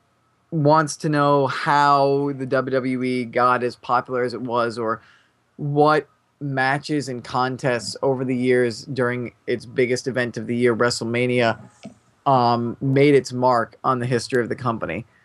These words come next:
So you'll go back and you can play, like, um, the Under-, some of the Undertaker's first matches that started his infamous streak. You can be,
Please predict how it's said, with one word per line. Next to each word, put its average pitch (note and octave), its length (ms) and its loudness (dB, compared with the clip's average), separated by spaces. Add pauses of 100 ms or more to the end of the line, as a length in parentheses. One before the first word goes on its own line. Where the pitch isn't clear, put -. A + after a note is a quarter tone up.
(140)
So - 140 -4
you'll D#3 220 6
go F3+ 140 6
back D3+ 520 2
and C3 180 -12
you C3 100 -10
can C#3+ 200 -8
play, C3+ 520 -2
like, A2+ 400 -2
um, A#2 720 -2 (380)
the D3+ 120 -2
Under-, D3+ 300 0 (140)
some D3 240 0
of C#3+ 60 2
the C#3 100 2
Undertaker's C3 460 0
first B2 280 0
matches A#2+ 440 0
that A2 120 -4
started A#2 280 0
his G#2+ 140 -4
infamous A2+ 400 -8
streak. A2+ 360 -6
You B2 80 -10
can B2+ 280 -4 (580)
be, D#3 500 6